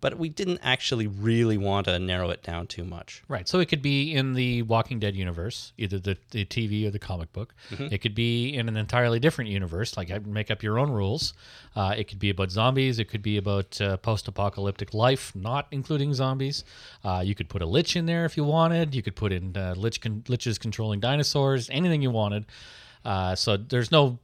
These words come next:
Speaker 2: there's no limit. You know, you could write about, uh, fairies and fluffy bunnies if you really wanted.
Speaker 1: I don't see why not,
Speaker 2: Yeah.
Speaker 1: really.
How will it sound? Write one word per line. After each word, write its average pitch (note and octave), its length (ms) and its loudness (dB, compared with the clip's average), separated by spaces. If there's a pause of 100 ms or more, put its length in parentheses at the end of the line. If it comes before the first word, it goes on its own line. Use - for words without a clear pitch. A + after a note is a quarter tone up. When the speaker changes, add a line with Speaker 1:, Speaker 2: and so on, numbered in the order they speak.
Speaker 2:
there's C3 220 2
no C3+ 100 4
limit. F#2 300 0 (420)
You G#2+ 80 -2
know, G#2 60 2
you A#2 140 2
could B2 140 -4
write B2+ 180 8
about, A#2 360 2
uh, A2+ 520 2
fairies A#2 640 0
and A2 520 -2
fluffy A#2+ 280 -2
bunnies G#2+ 380 -4
if D2+ 100 -10
you E2+ 80 -6
really F#2+ 220 0
wanted. D#2+ 280 -6 (320)
Speaker 1:
I G#2 80 -4
don't G#2 160 0
see A2 120 2
why F#2+ 160 2
not, G#2 340 2
Speaker 2:
Yeah. F3 80 0
Speaker 1:
really. A#2 260 2